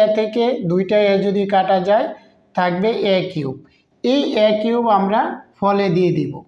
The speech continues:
এ কিউব ফলে দিলাম। এই এ কিউব দ্বারা আমরা এই পদ, এই রাশিকে গুণ করব। তাহলে এ কিউব আর হলো এ স্কয়ার, গুণ করলে হবে a to the power five। এটা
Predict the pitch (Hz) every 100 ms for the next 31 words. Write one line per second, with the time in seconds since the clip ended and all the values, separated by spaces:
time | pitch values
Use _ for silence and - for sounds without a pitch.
0 | _ _ _ _ 185 170 170 180 180 180
1 | 175 170 165 170 180 269 - - - _
2 | _ - 247 294 - 220 214 214 226 226
3 | 202 214 214 - - - 180 175 185 185
4 | 180 233 240 240 208 190 190 208 202 202
5 | 180 180 190 262 269 175 208 208 202 151
6 | 131 - - _ _ _ _ 185 190 208
7 | - 208 208 220 220 233 254 262 - 190
8 | 180 175 196 233 269 208 208 208 - 175
9 | 143 135 - - 165 202 208 208 208 202
10 | 190 185 202 208 196 180 202 185 190 185
11 | 180 180 180 175 175 170 170 170 170 -
12 | - _ _ _ _ _ _ _ _ 208
13 | 208